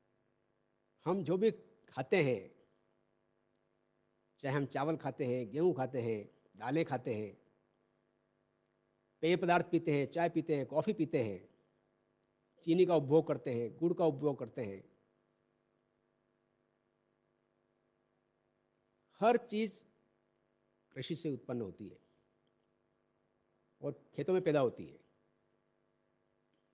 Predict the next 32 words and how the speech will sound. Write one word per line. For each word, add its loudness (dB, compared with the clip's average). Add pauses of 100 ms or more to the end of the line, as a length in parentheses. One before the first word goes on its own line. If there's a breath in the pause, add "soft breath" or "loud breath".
(2250)
और 2
कृषि -4
इतना 2
बड़ा 4
क्षेत्र 0
बनता 2
जा 8
रहा 6
है 6
कि -4
अब 0
precision 0
farming 2
की -4
तरफ -2
बल 2
बढ़ता 0
जा -2
रहा -4
है। -14
Precision -2
farming, -2
precision -8
farming -2
का 2
अर्थ -2
ये 2
हुआ 2
कि 0
पहले 0
तो 0
खेत -4